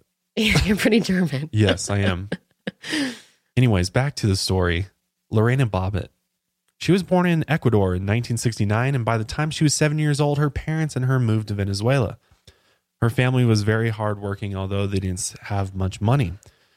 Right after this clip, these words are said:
Speaker 2: She was raised in a Catholic household. Lorena visited America for the first time when she was sixteen years old, and she said that she immediately fell in love with it. And when she graduated from high school in Venezuela when she was eighteen,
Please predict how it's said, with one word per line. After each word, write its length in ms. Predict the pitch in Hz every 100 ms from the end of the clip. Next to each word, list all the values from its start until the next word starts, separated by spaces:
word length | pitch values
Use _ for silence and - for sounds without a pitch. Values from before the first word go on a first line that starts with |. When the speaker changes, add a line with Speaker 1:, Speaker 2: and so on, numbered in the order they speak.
| _
Speaker 2:
She 200 | - -
was 200 | 120 127
raised 300 | 107 98 101
in 80 | 95
a 60 | 87
Catholic 480 | - 95 - 98
household. 640 | - 120 135 - - - - _ _ _ _ _
Lorena 260 | 101 110 113
visited 340 | 110 107 101
America 420 | 98 101 98 101 101
for 80 |
the 80 | 104
first 260 | 98 139 -
time 160 | 127
when 100 | 107
she 120 | 98 98
was 100 | 98
sixteen 380 | 107 - 104
years 240 | 98 92 95
old, 280 | 110 120 98
and 140 | 98
she 100 | 101
said 280 | 101 151 160
that 140 | 131
she 320 | - 110 104 95 _ _ _ -
immediately 640 | 107 113 135 151 139 139
fell 280 | - 117 113
in 120 | 101
love 180 | 101 127
with 180 | 107 -
it. 160 | 87 - -
And 100 | 104
when 100 | 104
she 120 | 110
graduated 500 | 107 113 131 139 120
from 180 | 120 107
high 180 | 110
school 200 | 107 -
in 80 | 98
Venezuela 540 | 98 95 98 110 160 120
when 120 | 104
she 120 | -
was 100 | 98
eighteen, 600 | 98 - - 220 170 135